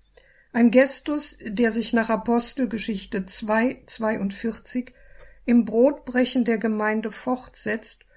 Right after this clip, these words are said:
und zum Erkennungszeichen der frühen Christenheit wird. Sie hielten an der Lehre der Apostel fest und an der Gemeinschaft, am Brechen des Brotes und an den Gebeten.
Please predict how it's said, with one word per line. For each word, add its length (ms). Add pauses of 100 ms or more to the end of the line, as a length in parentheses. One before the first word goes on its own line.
(260)
und 220
zum 180
Erkennungszeichen 1300
der 160
frühen 480
Christenheit 840
wird. 380 (960)
Sie 180
hielten 480 (120)
an 140
der 120
Lehre 320
der 180
Apostel 560
fest 640
und 160
an 100
der 100
Gemeinschaft, 960 (380)
am 160
Brechen 380
des 180
Brotes 800 (280)
und 240
an 140
den 160
Gebeten. 720